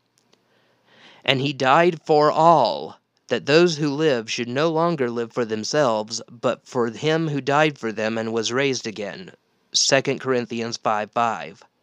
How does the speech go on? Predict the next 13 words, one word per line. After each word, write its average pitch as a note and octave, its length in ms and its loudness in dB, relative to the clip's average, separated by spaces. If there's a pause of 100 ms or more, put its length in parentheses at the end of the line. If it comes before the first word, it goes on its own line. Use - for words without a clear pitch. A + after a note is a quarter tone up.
(880)
"Behold, B2+ 720 6
the A2+ 120 0
Lamb D3+ 320 4
of D#3 160 -2
God B2 380 2
who A#2 120 -6
takes - 400 -2
away B2 400 4
the A2 160 -6
sin D3 420 -4
of B2+ 280 -6
the C3 100 -4
world." G#2 600 -4